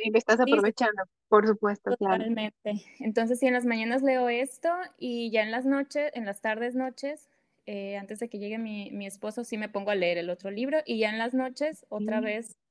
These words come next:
Speaker 2: antes de dormir, alguna otra cosa, ya sea el continuar con la, con la novela que estoy leyendo o,
Speaker 1: Ajá.
Speaker 2: o alguna otra,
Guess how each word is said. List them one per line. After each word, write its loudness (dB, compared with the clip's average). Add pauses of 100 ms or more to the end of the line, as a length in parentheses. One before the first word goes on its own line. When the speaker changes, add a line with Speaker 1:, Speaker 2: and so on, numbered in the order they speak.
(100)
Speaker 2:
antes -6
de 0
dormir, -2 (540)
alguna 2
otra -4
cosa, -4
ya -2
sea -4
el -16
continuar -4
con -8
la, -8
con -10
la -10
novela -8
que -14
estoy -12
leyendo -4
o, 2
Speaker 1:
Ajá. 2 (280)
Speaker 2:
o -2
alguna -6
otra, -6